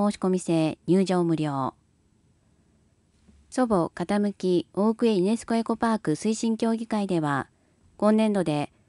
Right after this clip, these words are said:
祖母傾き大久江ユネスコエコパークが登録五周年を迎えたことを記念して、シンポジウムを開催します。日時、令和五年一月十四日土曜、十三時三十分開演、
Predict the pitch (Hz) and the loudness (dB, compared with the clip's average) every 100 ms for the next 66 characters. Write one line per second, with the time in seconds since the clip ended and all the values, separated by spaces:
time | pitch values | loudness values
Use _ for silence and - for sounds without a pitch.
0 | _ _ _ 220 208 160 - 170 190 190 | _ _ _ -2 2 2 0 -2 0 -2
1 | - 170 - 190 214 220 208 170 208 - | 0 0 2 0 0 0 2 2 2 -2
2 | 220 214 214 220 208 170 147 131 - _ | -4 -2 -2 -2 0 0 0 -2 -6 _
3 | _ _ 214 226 226 220 208 - 254 240 | _ _ 2 4 2 0 0 0 0 2
4 | 202 175 190 196 202 202 214 202 151 151 | 2 2 0 -2 -2 -4 -2 0 0 0
5 | 170 175 170 - 151 143 - _ _ - | 2 0 -2 -4 -4 -4 -10 _ _ -4
6 | 233 247 247 247 254 220 143 143 160 165 | 0 2 2 0 2 4 2 0 -4 -2
7 | 160 - 135 139 - - - _ _ _ | -4 -4 -6 -6 -10 -18 -20 _ _ _
8 | _ _ _ _ _ _ 220 220 190 151 | _ _ _ _ _ _ -4 -2 -2 -2
9 | 135 - _ _ _ _ _ 240 254 233 | -4 -8 _ _ _ _ _ 2 4 2
10 | 175 165 170 160 - 180 180 240 240 226 | 0 2 2 0 -2 -6 -2 0 0 0
11 | 247 226 196 - 151 143 156 170 147 - | 0 2 0 -2 -6 -2 2 2 2 -2
12 | _ _ 202 233 247 233 190 202 220 233 | _ _ 2 2 2 0 0 -2 0 -2
13 | - 233 180 151 156 151 139 | -2 -2 -2 -2 0 0 -2